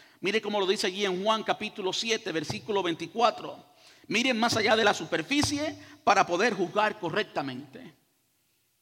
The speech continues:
No te guíes por simplemente como una persona luce, sino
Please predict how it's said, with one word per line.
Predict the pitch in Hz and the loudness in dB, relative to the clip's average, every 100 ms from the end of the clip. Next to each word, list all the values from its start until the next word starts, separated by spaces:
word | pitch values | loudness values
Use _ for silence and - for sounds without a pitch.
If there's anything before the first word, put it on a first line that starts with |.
| _ | _
No | - | -6
te | 214 | -4
guíes | 185 214 196 | -2 0 -2
por | - - 160 - - | -2 -4 -2 -2 -8
simplemente | 196 185 180 180 185 | -8 -4 -4 -4 -4
como | 165 156 | -2 0
una | 185 170 | 0 0
persona | 156 - 190 175 160 - | -2 -2 -2 0 0 -2
luce, | 185 175 - 143 135 - - | -6 -6 -8 -10 -10 -18 -12
sino | - 160 175 214 - | -6 0 2 2 -4